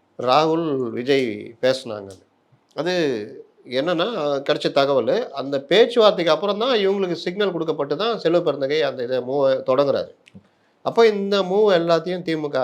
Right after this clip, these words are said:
தலைமை கவனிச்சுட்டு வருது. அவங்க ஒண்ணும் குறைஞ்ச ஆட்கள் கிடையாது, அவங்க புத்திசாலித்தனம், அவங்க வேற லெவலு.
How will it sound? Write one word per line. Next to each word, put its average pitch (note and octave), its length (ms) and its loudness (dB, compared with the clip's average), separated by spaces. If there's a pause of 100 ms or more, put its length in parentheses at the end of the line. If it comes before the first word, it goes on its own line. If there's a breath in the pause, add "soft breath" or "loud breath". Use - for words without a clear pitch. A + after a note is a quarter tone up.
தலைமை A#2+ 340 -4 (800)
கவனிச்சுட்டு A#2+ 460 0
வருது. G#2 280 -6 (260)
அவங்க C#3 220 -2
ஒண்ணும் D3+ 340 2 (880)
குறைஞ்ச D3 280 0 (140)
ஆட்கள் A#2 320 0
கிடையாது, F#2 200 -8
அவங்க B2+ 320 -6
புத்திசாலித்தனம், B2 800 0 (340)
அவங்க A#2+ 220 -2
வேற C3 200 6
லெவலு. C3+ 300 2